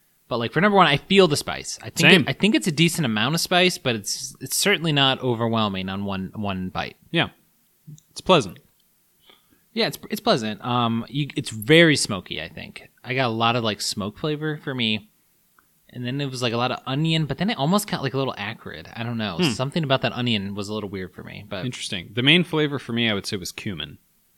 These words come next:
Speaker 2: It was, like, the first note that I got from it.
Speaker 1: I wanted you to say tomato.
Speaker 2: <laughs> I don't think there's tomatoes in this one. There's tomatoes.
Speaker 1: Hmm. I looked at it, and it, it might have been tomatoes.
Speaker 2: <laughs>
Speaker 1: And then I'm going right back.
Speaker 2: I,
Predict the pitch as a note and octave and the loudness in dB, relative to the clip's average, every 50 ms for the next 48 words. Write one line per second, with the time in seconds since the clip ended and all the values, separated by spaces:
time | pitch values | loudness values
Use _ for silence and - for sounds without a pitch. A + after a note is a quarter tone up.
0 | _ _ _ _ _ _ _ _ _ _ _ _ _ _ _ _ _ _ - G#2 | _ _ _ _ _ _ _ _ _ _ _ _ _ _ _ _ _ _ -16 -14
1 | G2+ G#2 G2+ - - - - - A#2+ A2+ A2 - - - - - - _ - - | -12 -12 -12 -12 -14 -14 -10 -6 -4 -4 -2 -2 -4 -6 -8 -10 -18 _ -20 -20
2 | _ _ - A2+ A2 A2+ A2 F#2+ - - G2 F#2 F#2 F2 F2 E2+ E2+ - - E2+ | _ _ -6 -2 0 0 0 -2 -4 -4 -4 -4 -2 -2 -2 -4 -4 -6 -10 -14
3 | D#2 C#2+ D2 - - _ _ _ _ _ - C3 B2+ A#2+ A#2 G#2+ A2 G#2 - - | -14 -14 -16 -18 -20 _ _ _ _ _ -14 -8 -6 -4 -4 -2 -4 -4 -4 -4
4 | G#2 G2 - G2+ F#2+ F#2+ F2+ E2 D#2+ - _ _ _ _ _ _ _ _ _ _ | -6 -6 -8 -10 -10 -10 -8 -10 -12 -14 _ _ _ _ _ _ _ _ _ _
5 | - - - - - - D3+ - - - _ _ _ _ - F#3+ A3 B3+ A3+ G3+ | -10 -8 -8 -6 -2 -2 -2 -2 -4 -8 _ _ _ _ 0 2 4 6 6 6
6 | F3 E3 D3 - - C#3+ B2+ B2 A#2 G#2 F#2 F2 - F#2 E2 - - - E2+ - | 6 6 4 4 4 2 4 4 4 2 0 -4 -6 -10 -10 -12 -12 -14 -14 -18
7 | - _ _ _ _ _ _ _ _ _ _ _ - - - - - - - - | -20 _ _ _ _ _ _ _ _ _ _ _ -10 -10 -10 -10 -10 -14 -14 -14
8 | - - - - - _ _ - - - G3 F#3 C#3 - - - - - - - | -14 -16 -18 -18 -20 _ _ -20 -8 -2 0 0 0 -2 -4 -12 -18 -18 -16 -14
9 | - B2 C3 C#3+ C#3+ C3 D#3+ D#3 - - - G2 F#2+ F#2+ F#2+ F#2+ G#2+ G#2+ G#2 - | -10 -4 0 2 4 4 4 4 6 6 6 6 6 2 0 0 -2 -4 -4 -6
10 | _ _ _ _ _ _ - _ _ _ _ _ _ _ _ - D3+ D#3 D#3+ D3 | _ _ _ _ _ _ -20 _ _ _ _ _ _ _ _ -12 -8 -6 -4 -4
11 | C3+ A#2+ A2+ G#2+ G2+ - - G#2 G2+ G2+ G#2 G#2+ G#2+ - - - - - - - | -4 -4 -4 -6 -8 -8 -10 -12 -10 -10 -10 -12 -12 -12 -14 -16 -16 -14 -8 -8
12 | G#2+ F#2+ - - - _ _ _ _ _ _ _ _ _ _ _ _ _ - D3+ | -8 -8 -8 -12 -18 _ _ _ _ _ _ _ _ _ _ _ _ _ -8 -2
13 | C#3 F3 G3 G3 E3+ D#3+ D3 C3 B2 A#2 G#2+ - F#2+ F2+ E2+ - - - - _ | 2 4 4 6 6 6 6 6 4 2 2 0 -4 -6 -8 -10 -16 -20 -20 _
14 | _ _ _ _ _ _ _ _ - C#3+ D#3 D#3+ D#3 | _ _ _ _ _ _ _ _ 2 4 4 4 2